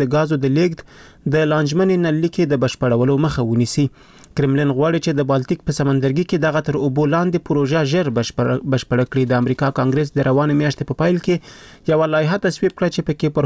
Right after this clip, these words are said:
هغو کمپنیو د بندیز لګولو قوانین هم شامل دي چې د نور سټریم د دو نل لیکو په پروژه کې د ښکېلو کشتیو خدمتونه لوړوي یا د دغې پروژې لپاره بیمې او یا هم د خدمتونو لپاره یې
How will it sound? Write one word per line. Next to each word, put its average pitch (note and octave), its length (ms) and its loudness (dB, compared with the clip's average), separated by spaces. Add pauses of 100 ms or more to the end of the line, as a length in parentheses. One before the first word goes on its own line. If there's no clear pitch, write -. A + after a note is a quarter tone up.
هغو D#3+ 260 0
کمپنیو D#3+ 560 0 (440)
د D3+ 140 0
بندیز D#3+ 300 0
لګولو E3+ 500 0
قوانین D#3+ 380 2
هم E3 200 0
شامل D#3+ 300 0
دي F3 160 0
چې F3+ 60 0 (140)
د C#3+ 180 2
نور D3+ 220 0
سټریم F#3 640 -2 (520)
د C#3 180 -2
دو F3 80 4 (160)
نل D3+ 220 0
لیکو F3+ 320 -2
په - 100 -8
پروژه C#3+ 400 0
کې F#3+ 100 2 (460)
د D3 140 0
ښکېلو F#3+ 500 0
کشتیو F3 400 0
خدمتونه D3 560 0
لوړوي F#3 400 2 (380)
یا D#3+ 40 2
د D3+ 100 0 (120)
دغې E3 160 0 (100)
پروژې D#3 460 2
لپاره D#3+ 400 0
بیمې D#3+ 380 2
او D3+ 140 2
یا D3+ 140 2
هم D#3 160 0
د C#3+ 140 -2
خدمتونو F3 500 2
لپاره E3+ 340 0
یې F3 80 4